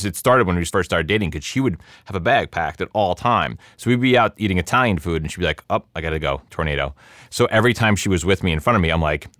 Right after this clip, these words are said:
"I have to appreciate every second." And that's what I do, is we have to soak up every single second.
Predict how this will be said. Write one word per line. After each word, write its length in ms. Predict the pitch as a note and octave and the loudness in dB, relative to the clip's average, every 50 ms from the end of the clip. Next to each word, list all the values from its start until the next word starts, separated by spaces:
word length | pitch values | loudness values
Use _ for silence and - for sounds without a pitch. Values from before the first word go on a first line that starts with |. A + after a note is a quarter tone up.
| _ - | _ -4
"I 120 | F2 F2+ | -2 0
have 280 | F2 E2 E2 F2 E2 - | 0 0 0 -2 -4 -4
to 100 | - F2 | -4 -6
appreciate 440 | D#2 - - E2+ D#2+ - - E2+ D#2+ - | -6 -4 -6 -6 -6 -4 -6 -6 -4 -4
every 240 | E2 D#2 C#2+ E2 D2 | -6 -4 -4 -4 -4
second." 340 | - - - - - D#2+ | -2 -2 -2 -2 -2 -2
And 80 | D#2 E2 | -2 -2
that's 120 | E2 D#2 - | -2 -4 -4
what 80 | F#2 E2 | -4 -4
I 60 | D#2+ | -2
do, 260 | D2+ D2+ A2 G2 C#2+ | 0 0 0 0 0
is 120 | C#2 C2+ - | -2 -4 -4
we 40 | |
have 100 | E2+ - | -6 -6
to 100 | - - | -6 -8
soak 280 | - - - F#2 D#2+ - | -8 -4 -2 -2 -2 -2
up 160 | E2+ D#2 - - | -4 -4 -4 -4
every 440 | - F2 E2 D2+ D2 D2 D#2 D#2 D2 | -4 -4 -4 -4 -6 -6 -4 -4 -4
single 580 | - - - F2+ D#2 D2+ D2 D2+ D2 D2 C#2+ | -4 -4 -4 -2 -2 -2 -2 -2 -2 -4 -4
second. 520 | C#2+ - - - D#2+ - - C#2+ A#1+ B1+ | -4 -4 -2 -4 -2 -2 -4 -6 -6 -8